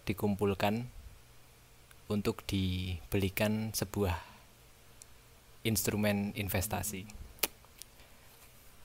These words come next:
Mungkin cukup tidak jelas ya penjelasan pengertiannya.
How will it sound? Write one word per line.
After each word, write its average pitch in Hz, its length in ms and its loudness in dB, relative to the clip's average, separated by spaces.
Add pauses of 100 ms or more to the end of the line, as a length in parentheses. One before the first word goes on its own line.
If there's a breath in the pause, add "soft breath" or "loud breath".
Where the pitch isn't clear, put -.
(220)
Mungkin 120 640 0 (880 loud breath)
cukup - 320 -2 (480)
tidak - 240 2
jelas 104 320 4
ya 95 160 -4 (1040)
penjelasan 95 560 2
pengertiannya. 95 720 0